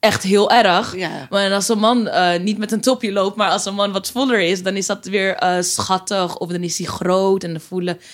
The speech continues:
Speaker 1: eh, we ons veilig daarbij. En dan is het zo'n papa-beer. Het is gewoon heel, er wordt gewoon heel anders naar gekeken.
Speaker 2: Ja.
Speaker 1: En we zijn ook anders, man en vrouw.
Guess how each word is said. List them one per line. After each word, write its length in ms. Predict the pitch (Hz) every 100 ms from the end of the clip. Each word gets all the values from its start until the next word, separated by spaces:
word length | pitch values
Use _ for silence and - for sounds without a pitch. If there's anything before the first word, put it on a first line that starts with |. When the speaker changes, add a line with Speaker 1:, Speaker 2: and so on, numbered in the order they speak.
| -
Speaker 1:
eh, 140 | 170 170
we 200 | 175 175
ons 300 | - 175 -
veilig 460 | - 170 185 196 196
daarbij. 600 | 180 175 175 175 170 175
En 60 | 180
dan 100 | 175
is 120 | 170
het 120 | 180
zo'n 320 | - 180 175 -
papa-beer. 1000 | - 175 - 180 165 190 185 180 175 175 - - - -
Het 100 | 185
is 80 | -
gewoon 260 | 226 226
heel, 520 | 196 208 247 262 208 -
er 260 | - 226
wordt 200 | 226 247
gewoon 180 | - 226
heel 240 | 214 247
anders 380 | - 220 240 226
naar 200 | 202 170
gekeken. 600 | - 170 185 233 - 147 -
Speaker 2:
Ja. 260 | 160 156 -
Speaker 1:
En 100 | 202
we 60 | 208
zijn 220 | 240 262
ook 100 | -
anders, 340 | 175 170 170
man 200 | 180 156
en 140 | 156 156
vrouw. 460 | - 147 147 175